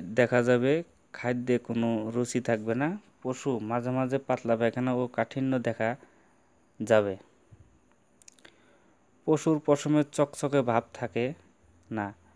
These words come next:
পেট বড় হয়ে যায় এবং দুধ উৎপাদন কমে যায়।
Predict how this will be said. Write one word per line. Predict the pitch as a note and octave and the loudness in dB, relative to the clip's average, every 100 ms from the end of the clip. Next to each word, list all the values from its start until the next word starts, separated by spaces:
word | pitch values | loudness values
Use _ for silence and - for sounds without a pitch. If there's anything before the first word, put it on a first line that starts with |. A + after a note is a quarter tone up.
| _ _ _ _ _ - | _ _ _ _ _ 2
পেট | C#3 B2+ B2+ | 2 2 4
বড় | B2 B2 | 6 6
হয়ে | B2 B2 A2+ | 4 4 4
যায় | A2+ B2 D#3 _ - _ _ _ _ _ _ _ _ _ _ - B2 | 4 2 0 _ -20 _ _ _ _ _ _ _ _ _ _ -2 4
এবং | C3 C3+ B2+ B2 | 6 6 4 0
দুধ | C3 - B2+ | -2 -2 -8
উৎপাদন | - C3 A#2+ A#2+ | 2 2 2 0
কমে | C3 C3+ A#2 | 0 2 2
যায়। | G2 | 0